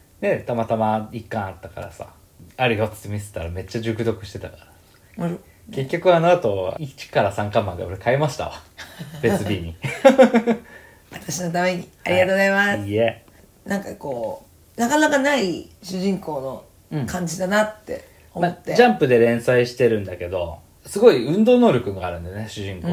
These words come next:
Speaker 2: は。
Speaker 1: うん、そうね。
Speaker 2: で、スポーツとか万能だったんだけど、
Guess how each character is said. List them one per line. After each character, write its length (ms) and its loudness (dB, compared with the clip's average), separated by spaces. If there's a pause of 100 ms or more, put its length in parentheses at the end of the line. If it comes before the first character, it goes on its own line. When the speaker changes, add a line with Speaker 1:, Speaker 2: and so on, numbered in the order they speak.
Speaker 2:
は。 220 -12
Speaker 1:
う 40 -16
ん、 40 -14
そ 60 -20 (100)
う 20 -20
ね。 140 -20 (300)
Speaker 2:
で、 400 4
ス 100 -16
ポ 200 6
ー 80 0
ツ 160 -12
と 100 -4
か 340 -6
万 260 -2
能 240 -4
だ 100 -8
っ 40 -16 (100)
た 100 -12
ん 80 -12
だ 80 -14
け 120 -12
ど、 280 -2